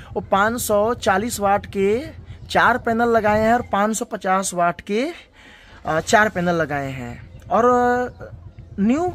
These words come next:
न्यू इन्वर्टर जो ट्रांसफार्मर लेस है उस पर मैंने पाँच सौ पचास वाट के आठ पैनल टोटल लगाए हैं,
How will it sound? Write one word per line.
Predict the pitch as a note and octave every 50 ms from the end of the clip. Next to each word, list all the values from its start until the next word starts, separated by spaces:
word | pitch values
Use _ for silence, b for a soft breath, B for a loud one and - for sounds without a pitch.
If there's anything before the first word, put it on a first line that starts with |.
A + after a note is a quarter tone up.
| - -
न्यू | G#3 G#3 A3 A3+
इन्वर्टर | - - A#3 A3+ A3+ A3+ B3+ A#3+
जो | B3+ B3
ट्रांसफार्मर | - G#3+ G3+ G3+ F#3 - G3 F#3 G#3 B3 A#3+
लेस | A3 G#3 G3+ F#3+ - F#3+
है | G3
उस | G#3+ G#3+ G#3
पर | A#3+
मैंने | A3+ A#3+ B3+ B3
पाँच | - G3+ G3 G3+ G#3+ A3
सौ | G3 C4
पचास | B3+ - A3 F3+ - F#3+ G#3 A3 G3+
वाट | G3+ F#3+ F#3+ F3+
के | - - B3+ D4+ E4+ B B B B B B B -
आठ | - C3 D#3+ G#3 A#3 - -
पैनल | - F#3 F#3 A3+ C#4+
टोटल | C#4 - G#3+ F#3+ F3 G#3+ F#3
लगाए | E3 D3+ C#3 C3+ C3+ C3+ C3
हैं, | B2+ B2+ A#2+ A#2+